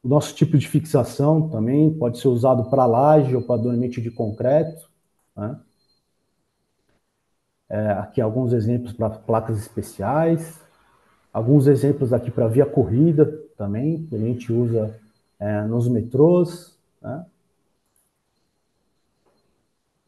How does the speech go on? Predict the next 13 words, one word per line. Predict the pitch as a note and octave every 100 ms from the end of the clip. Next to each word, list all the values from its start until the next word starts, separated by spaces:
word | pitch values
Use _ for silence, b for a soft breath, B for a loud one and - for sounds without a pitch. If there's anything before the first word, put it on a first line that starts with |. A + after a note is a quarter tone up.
| _ _ _ _ -
Fala | F3
um | F#3+
pouco | F3 -
do | C3
sistema | - D#3+ D#3+ D3+ C#3
de, | A2+ C3+ B2 A#2+
de, | B2+ A#2+ B2 A#2 A2+ A2+
de |
acionamento, | B2 B2 D3+ C#3+ A#2 A#2 E3 F3+ D3
travamento, | B2+ C3+ B2+ B2 C3+ D3+ B2+
detecção | C3+ - C3 - - C#3 - - E3+ F#3+ G3
e |
sinalização, | - - E3+ D#3+ D3+ D#3 - B2 G#2